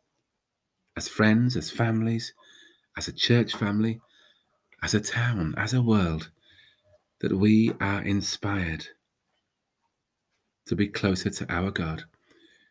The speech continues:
We give thanks that you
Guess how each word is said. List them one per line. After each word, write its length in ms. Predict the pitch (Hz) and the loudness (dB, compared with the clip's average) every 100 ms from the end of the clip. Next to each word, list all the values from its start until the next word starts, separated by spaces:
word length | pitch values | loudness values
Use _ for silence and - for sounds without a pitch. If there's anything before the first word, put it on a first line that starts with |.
| _ _ _ _ _ _ _ - | _ _ _ _ _ _ _ 0
We 400 | 95 92 92 - | 2 4 2 0
give 340 | 98 92 - - - | 0 0 -2 -12 -6
thanks 500 | 92 82 65 - - _ _ - - _ _ - | -4 -2 -6 -10 -12 _ _ -20 -20 _ _ -8
that 200 | 95 - | -4 2
you 420 | 95 95 98 - | 4 4 2 -2